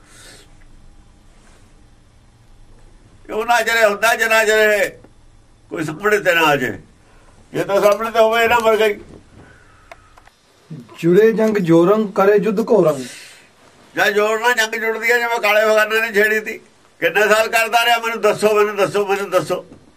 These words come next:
Speaker 1: ਕਰਦਾ ਰਿਹਾ ਨਾ। ਜਾਂ ਦੱਸਿਆ, ਇੱਕ ਵੀ ਨਹੀਂ ਤੀਰ ਸਿਆ, ਇੱਕ ਤੀਰ ਹੀ ਸਿਆ ਕੰਨ ਕੋਲ ਦੀ ਨਿਕਲਿਆ, ਮੁੜ ਕੇ ਪਤਾ ਨਹੀਂ ਕਿੱਥੇ ਲੁੱਗ ਗਿਆ ਜਾ ਕੇ।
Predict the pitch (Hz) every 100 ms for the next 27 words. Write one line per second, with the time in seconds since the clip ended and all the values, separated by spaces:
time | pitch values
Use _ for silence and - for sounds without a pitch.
0 | _ - 180 226 240 190 104 85 - _
1 | _ _ _ _ _ _ _ _ _ _
2 | - 208 220 208 208 208 240 240 240 233
3 | - - _ _ _ _ _ _ _ _
4 | _ _ _ _ _ _ _ 208 208 -
5 | 220 226 240 233 220 208 208 214 208 -
6 | - _ _ _ _ _ _ _ _ _
7 | _ _ - - _ _ _ - - -
8 | _ _ _ - - 233 320 226 240 247
9 | 254 254 254 240 214 214 226 220 214 214
10 | 214 214 214 214 214 220 247 240 220 208
11 | 214 214 220 214 196 175 175 170 151 147
12 | 135 113 -